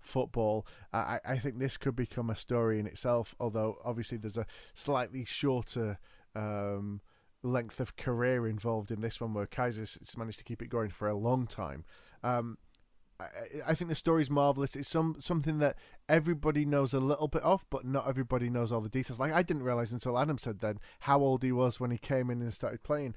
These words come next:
But again, it shows you, like, how far we've come on and moved. I don't think that could happen now, or you'd have to work a little bit different, because there's so much football out there, so much information, so much stats,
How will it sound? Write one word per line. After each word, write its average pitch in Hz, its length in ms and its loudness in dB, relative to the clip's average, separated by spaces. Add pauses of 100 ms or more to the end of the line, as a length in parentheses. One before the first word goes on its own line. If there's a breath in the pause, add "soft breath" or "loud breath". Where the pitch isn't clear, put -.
(280 loud breath)
But 156 120 6
again, 175 280 4
it 170 80 4
shows 175 380 4
you, 160 40 2
like, 139 200 2
how 143 260 4
far 139 340 4
we've 127 240 0
come 135 240 0
on 123 200 4
and 117 100 0
moved. 131 180 0
I 127 60 2
don't 160 160 4
think 160 140 -4
that 127 120 -4
could 131 180 -6 (260 loud breath)
happen 127 400 0
now, 139 200 6
or 123 120 6
you'd 117 120 0
have 117 180 0
to 127 180 2 (320 loud breath)
work 135 420 6
a 127 140 4
little 139 240 4
bit 123 200 -2
different, 123 460 -2
because 127 320 -2
there's 127 140 -4
so 135 180 4
much 131 320 -4 (240 soft breath)
football 135 480 2
out 123 160 2
there, 117 140 -4
so - 120 -8
much 120 220 -8
information, 120 540 -4
so 127 100 -4
much 117 260 -8
stats, - 400 -4